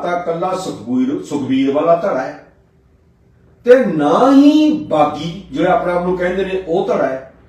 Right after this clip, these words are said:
ਉਹਨਾਂ ਨੇ ਕਿਹਾ ਹੈ ਮੌਜੂਦਾ ਸਿੱਖ ਲੀਡਰਸ਼ਿਪ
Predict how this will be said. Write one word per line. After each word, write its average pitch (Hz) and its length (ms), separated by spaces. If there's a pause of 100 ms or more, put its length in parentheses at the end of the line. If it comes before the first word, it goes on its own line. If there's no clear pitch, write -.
(360)
ਉਹਨਾਂ 269 260
ਨੇ 269 140
ਕਿਹਾ 208 360
ਹੈ 294 160 (140)
ਮੌਜੂਦਾ 185 680 (1120)
ਸਿੱਖ - 580
ਲੀਡਰਸ਼ਿਪ 233 1300